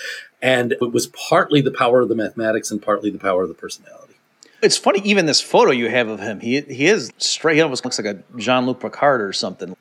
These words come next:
Speaker 2: Yeah,
Speaker 1: There
Speaker 2: if I
Speaker 1: are
Speaker 2: was talking to
Speaker 1: very
Speaker 2: him in a
Speaker 1: few photos. There are very few <laughs> photos. I, and I'm, I am almost sure there is no video. Um, there are a couple of audio tapes.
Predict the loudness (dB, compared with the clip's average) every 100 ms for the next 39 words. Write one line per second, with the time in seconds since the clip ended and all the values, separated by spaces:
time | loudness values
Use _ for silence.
0 | _ 0 2 2 4 4 6 4 2 2
1 | 4 4 6 4 4 2 4 6 6 6
2 | 2 -2 -4 0 2 2 4 2 2 -4
3 | 0 0 2 -2 -4 -8 -6 -4 -4 0
4 | 2 2 2 2 0 -2 -4 -2 0 0
5 | 2 4 6 4 4 6 6 6 4 2
6 | 0 2 4 2 0 -2 -6 -10 _ _
7 | _ _ _ _ _ _ -10 -4 -4 -2
8 | 2 6 6 6 2 4 4 6 6 2
9 | 0 -2 -2